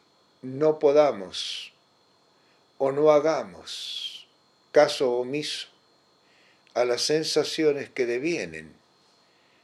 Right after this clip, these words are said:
a través de este trabajo. Porque la mente, o la parte conciencia intelectiva, egoica,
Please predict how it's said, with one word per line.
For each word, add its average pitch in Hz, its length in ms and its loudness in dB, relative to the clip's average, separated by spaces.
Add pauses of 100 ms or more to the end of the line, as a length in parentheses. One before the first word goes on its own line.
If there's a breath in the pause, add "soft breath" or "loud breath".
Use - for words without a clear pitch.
(160 soft breath)
a - 120 -4
través 127 360 -2
de 117 80 -4
este 110 200 -6
trabajo. - 640 -10 (1400 soft breath)
Porque 139 300 0
la 156 140 4
mente, 123 480 -4 (560)
o 127 100 4
la 120 220 2
parte 147 320 2
conciencia 147 640 0
intelectiva, 127 1000 -4 (520)
egoica, 127 580 2